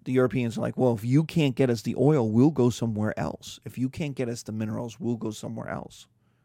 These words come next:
So you have to develop it yourself, which means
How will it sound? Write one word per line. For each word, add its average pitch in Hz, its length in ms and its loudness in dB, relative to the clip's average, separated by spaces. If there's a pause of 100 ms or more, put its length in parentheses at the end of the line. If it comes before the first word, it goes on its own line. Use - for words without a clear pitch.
(800)
So - 160 -4
you 120 220 2
have 143 100 -2
to 127 100 -4
develop 110 400 -2
it - 200 -8
yourself, 135 680 -8 (1300)
which 139 220 -6
means 131 440 -2